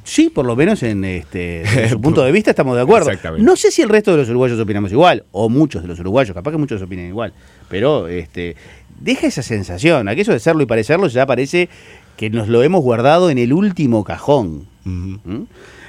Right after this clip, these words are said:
Speaker 1: Eh, quiero contestarle a Dan, dice, "La burocracia", no, perdón, no es a Dan, discúlpame, Dan, que no era para ti, dice, "La burocracia es lenta y aplicar la ley de medios audiovisuales no es fácil, y eso es lo que sucede", dice Dan. No, en realidad la ley de medios no está ni cerca de ser aplicada, eh, y,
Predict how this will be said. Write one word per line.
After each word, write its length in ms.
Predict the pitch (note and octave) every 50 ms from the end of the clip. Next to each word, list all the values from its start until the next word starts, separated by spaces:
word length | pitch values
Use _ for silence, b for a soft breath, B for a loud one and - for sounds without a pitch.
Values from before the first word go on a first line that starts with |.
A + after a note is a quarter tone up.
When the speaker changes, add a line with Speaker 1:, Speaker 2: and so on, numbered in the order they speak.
| B B -
Speaker 1:
Eh, 220 | B2+ B2+ B2+ D3
quiero 140 | D3 - C#4+
contestarle 480 | C4+ A3+ D#3+ C#3+ C3+ - E3+ D#3+ D3+ C#3
a 80 | B2+
Dan, 380 | C3 D#3 D3+ C3+ B2+ B2 A#2+ A#2
dice, 260 | B2 C3+ C3 - D3
"La 80 | C#3+ D3+
burocracia", 580 | D#3 E3+ F#3 F3+ G#3 A3+ G#3+ - - G#3+ G3
no, 120 | E3 E3+ D3
perdón, 360 | C#3 C3 B2+ A#2+ A#2 A2+ A2+
no 60 | B2+
es 100 | C#3 -
a 80 | B2+ A#2+
Dan, 200 | A2 G2 G2 G2
discúlpame, 400 | G2 F#2+ - A2+ A#2+ B2+ B2 A#2+
Dan, 180 | B2 C#3+ D3
que 80 | C#3 B2
no 60 | A#2+
era 80 | A#2+ A#2+
para 120 | A#2 B2
ti, 100 | B2+ F3
dice, 200 | F#3 E3 - D3
"La 80 | C3+ C3
burocracia 340 | C3+ C#3 C#3 D#3+ E3 F3 F#3
es 60 | D#3+
lenta 300 | F3+ G3+ G3 G3+ G3 F#3 B B B B -
y 40 |
aplicar 260 | C3 B2+ C3 C3 D3+ D#3+
la 80 | E3 D#3
ley 100 | D#3+ D#3+
de 100 | D#3 D3
medios 220 | D3+ D#3+ D3+ D3+
audiovisuales 380 | D3+ C#3 C3+ B2+ A#2+ E3 E3 C#3+
no 80 | D3+
es 80 | D#3+ C#3+
fácil, 360 | - D#3+ D3 C3+ - C3 B2 B B B B B
y 120 | B2+ C#3
eso 140 | C#3+ - E3+
es 60 | D3
lo 80 | D3 C3+
que 80 | C3
sucede", 300 | B2 A2+ A#2 - D#3 C#3
dice 240 | A2+ G#2+ G2+ - A2+
Dan. 200 | A2 A2+ A2 G2+ B B B B B B B
No, 200 | - D#3 F#3 C#3+
en 60 | B2
realidad 240 | A#2+ A#2+ A#2 C3 E3
la 80 | E3 C3+
ley 140 | C#3 D#3+
de 80 | D#3+ C#3
medios 240 | C#3+ D#3+ F3 D#3+ C#3
no 40 | B2
está 140 | A2+ C#3+
ni 100 | C#3 B2+
cerca 340 | A2 - - F3 F#3 F3+ E3+
de 80 | C3+ B2
ser 100 | C#3 C3+
aplicada, 540 | B2 A2 A#2 A#2 B2 C3 C#3+ D#3+ F#3+ A3+ b b b b b b b b b -
eh, 960 | - A#2+ A#2+ A#2 A2+ A2+ A2 A2 G#2+ G#2+ G#2+ G#2+ G#2 G#2 G#2 G#2 G2+ G2+ G2+ F#2+ G#2 _ _
y, 460 | - B2 A#2+ C3+ D3+ E3 F#3 G3+ G#3